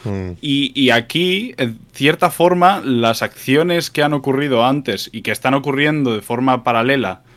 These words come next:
Speaker 2: entre los personajes dan a una explosión que termina con ese viaje a Inglaterra y, y con todo lo que, lo que sucede allí y tal.
Speaker 1: Hmm.
Speaker 2: Y me, y me recuerda, en cierta forma, a cómo se puede, cómo puede ir y cómo va enlazando Rivette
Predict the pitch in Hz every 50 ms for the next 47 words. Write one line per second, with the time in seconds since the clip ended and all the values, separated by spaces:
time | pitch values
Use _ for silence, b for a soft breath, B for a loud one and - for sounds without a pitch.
0 | b b _ _ 110 113 107 110 104 90 107 107 107 104 - - 117 107 - 113
1 | 113 120 135 147 - - 139 143 180 190 - _ b b b b b 110 113 120
2 | 131 135 135 135 135 127 123 - - 123 113 110 107 - - 120 123 135 147 151
3 | 147 - 127 110 110 101 104 107 110 117 120 127 131 92 76 - - 101 95 92
4 | 92 92 87 90 - - 120 113 - 117 107 110 113 113 113 - - 113 110 113
5 | 107 107 107 98 - 113 113 117 131 139 143 160 - B B B B B - -
6 | 101 98 92 90 92 90 92 87 - _ b b b b _ _ _ _ - -
7 | 113 98 - - 92 92 85 - 101 104 107 104 104 101 98 - 107 104 101 98
8 | 98 95 95 95 95 92 87 - 92 95 92 - 104 - - 101 - - 113 110
9 | 110 110 113 107 98 101 113 117 104 92 85 101 92 87 - - - - 113 101
10 | 92 90 - - 143 139 147 143 - 135 127 127 123 120 120 117 - 151 165 175
11 | 175 175 165 - 165 156 151 165 151 - 156 160 170 175 165 139 131 - 131 143
12 | 151 147 135 - 139 120 120 131 127 113 - 113 - - 127 135 131 127 143 139
13 | 139 139 135 135 135 127 120 - - 113 - 123 117 123 120 120 127 123 123 123
14 | 113 107 101 - 120 120 123 120 123 123 117 110 104 107 117 135 135